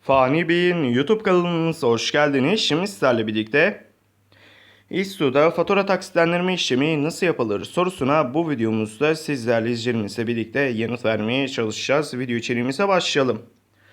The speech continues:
Bu yapılandırma fırsatları zaman içerisinde çıkar, e, çıkıyor biliyorsunuz. E, yapılandırma imkanları tabii ki zaman içerisinde çıkıyor. Siz yapılandırma ile ilgili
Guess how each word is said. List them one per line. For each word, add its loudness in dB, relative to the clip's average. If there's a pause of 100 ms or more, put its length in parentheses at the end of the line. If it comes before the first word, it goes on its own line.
(840)
Bu 0
yapılandırma 2
fırsatları 0
zaman 2
içerisinde -2
çıkar, 2
e, 0
çıkıyor -2
biliyorsunuz. 0 (1200)
E, 0
yapılandırma 0
imkanları 0
tabii 0
ki -2 (400)
zaman 0
içerisinde 0
çıkıyor. -2
Siz -6
yapılandırma 2
ile 0
ilgili 0